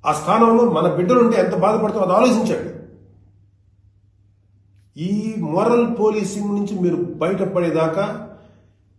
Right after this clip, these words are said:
మీరు మనుషులు కాదు. Moral policing is a bloody nasty thing. ప్రపంచం అంతా ఆడబిడ్డలంతా సఫర్ అవుతుంది మోరల్ పోలీసింగ్. ఇక ఈ మోరల్ పోలీసింగ్ ఎక్కువ ఆడపిల్లల మీదే రుద్దపడుతుంది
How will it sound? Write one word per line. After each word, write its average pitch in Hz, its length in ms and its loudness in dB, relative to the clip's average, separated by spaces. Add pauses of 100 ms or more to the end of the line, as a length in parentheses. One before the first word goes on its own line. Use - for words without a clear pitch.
మీరు 180 520 -2 (180)
మనుషులు 165 340 -2
కాదు. - 420 -2 (400)
Moral 196 280 2
policing 170 500 -2
is 143 200 -6
a 113 80 -8 (880)
bloody 165 260 -2 (840)
nasty 214 380 2
thing. - 140 -8 (920)
ప్రపంచం 220 540 4
అంతా 233 440 -2
ఆడబిడ్డలంతా 190 640 0
సఫర్ 185 340 -2
అవుతుంది 214 240 -2
మోరల్ 190 400 -2
పోలీసింగ్. 175 560 -4
ఇక 185 140 0
ఈ 220 100 2
మోరల్ 240 400 4
పోలీసింగ్ 233 260 4
ఎక్కువ 285 320 2
ఆడపిల్లల 247 400 2
మీదే 247 460 -4
రుద్దపడుతుంది 240 640 2